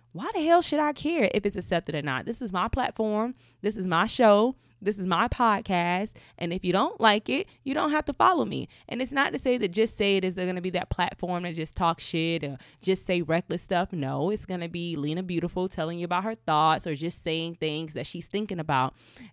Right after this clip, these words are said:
because I'm naturally not a reckless person. So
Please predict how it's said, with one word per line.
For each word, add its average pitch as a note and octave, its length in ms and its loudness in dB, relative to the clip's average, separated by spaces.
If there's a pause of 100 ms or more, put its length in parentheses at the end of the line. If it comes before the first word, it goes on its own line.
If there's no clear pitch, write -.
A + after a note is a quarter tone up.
because G3 420 0
I'm A#3+ 280 2
naturally F3+ 480 -2
not D#3 220 -2
a D3+ 60 -2
reckless C#3+ 380 -6
person. - 520 -8
So C#3+ 480 0